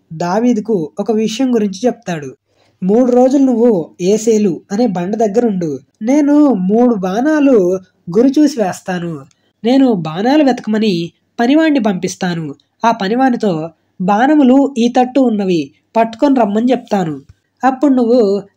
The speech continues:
నిర్భయంగా బయటికి రావచ్చు. నీకు ప్రమాదం ఏం లేదు అని అర్థం. ఒకవేళ ఇలా అంటే బాణములు అవతలున్నాయి అని చెప్తే పారిపోమ్మని అర్థం" అని చెప్తాడు. ఇలా దావీదు వర్తమానం అందుకొని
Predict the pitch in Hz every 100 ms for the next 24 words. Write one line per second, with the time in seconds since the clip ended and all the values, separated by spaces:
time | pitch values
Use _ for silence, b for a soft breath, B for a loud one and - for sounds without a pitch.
0 | - 190 208 208 240 208 247 233 220 220
1 | 202 180 165 - 143 - 214 269 277 277
2 | 233 190 233 262 240 208 214 208 180 180
3 | 233 208 190 160 180 131 - _ _ _
4 | 233 269 277 277 - 208 226 214 180 196
5 | 170 139 180 190 240 285 254 269 277 -
6 | 175 202 240 214 185 175 170 147 - _
7 | _ 202 214 226 220 254 202 180 190 _
8 | - 226 240 294 247 214 262 208 170 156
9 | 139 _ _ 226 262 226 220 - 185 160
10 | 143 - _ _ 240 269 254 202 220 277
11 | 269 254 196 185 190 b - 180 175 240
12 | 262 269 240 190 190 214 233 220 185